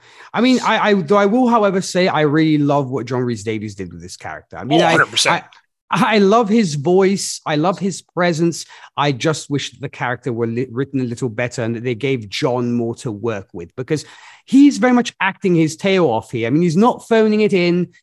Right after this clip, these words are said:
Speaker 1: He's doing a great job with just the way he's, he's literally devouring every line, as cheesy as it is, but makes it work.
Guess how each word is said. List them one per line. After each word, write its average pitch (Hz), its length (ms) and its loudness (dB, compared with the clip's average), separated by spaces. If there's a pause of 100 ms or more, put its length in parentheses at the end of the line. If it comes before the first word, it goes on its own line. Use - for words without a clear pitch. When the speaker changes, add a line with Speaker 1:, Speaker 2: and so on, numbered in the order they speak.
Speaker 1:
He's 151 140 -2
doing 208 200 4
a 180 60 4
great 151 300 0
job 156 300 0
with 147 120 -2
just 147 200 -6
the 135 80 -2
way 156 360 2
he's, 147 300 -6 (240)
he's 185 200 -2
literally 233 280 2
devouring 165 560 2
every 170 340 0
line, 147 320 0
as 127 160 -2
cheesy 165 520 -2
as 135 120 0
it 143 120 -4
is, 151 240 -2
but 135 180 -8
makes 143 540 -2
it 117 120 -4
work. 110 580 -4